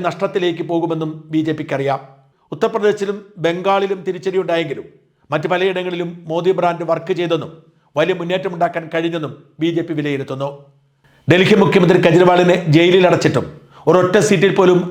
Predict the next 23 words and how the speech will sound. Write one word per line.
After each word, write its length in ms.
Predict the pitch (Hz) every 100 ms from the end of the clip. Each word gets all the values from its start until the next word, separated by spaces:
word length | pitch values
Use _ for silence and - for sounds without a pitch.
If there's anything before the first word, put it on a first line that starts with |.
| 165
ആം 120 | 170 180
ആദ്മിക്ക് 300 | 180 185 160 170
വിജയിക്കാൻ 380 | 180 180 180 175
കഴിയാതെ 320 | 170 175 175 170
പോയതും 260 | 127 95 - - _ _ 135
എല്ലായിടത്തും 460 | 170 185 185 185 170
ബി 80 | 175 175
ജെ 80 | 185 180
പി 80 | 180 175
മുന്നേറ്റമുണ്ടാക്കിയതും 840 | 170 175 175 180 170 165 151 110 - - _ -
മോദി 260 | 151 170 180 175
ബ്രാൻഡിന്റെ 420 | 170 160 165 170 -
സവിശേഷത 560 | 170 160 - 165 160 156 143
തന്നെയാണ്. 380 | 143 143 139 147 147 - _ _ -
ഒരൊറ്റ 260 | 190 190 233 214
സീറ്റ് 200 | 208 214
ഒഴികെ 260 | 190 185 180 - 156
ആന്ധ്രാപ്രദേശിലെ 680 | 180 196 196 190 180 160 147 151
മുഴുവൻ 280 | 170 202 196 185
സീറ്റുകളും 360 | 180 151 98 - - - 156
ബി 100 | 180
ജെ 60 | 196
പി 80 | 196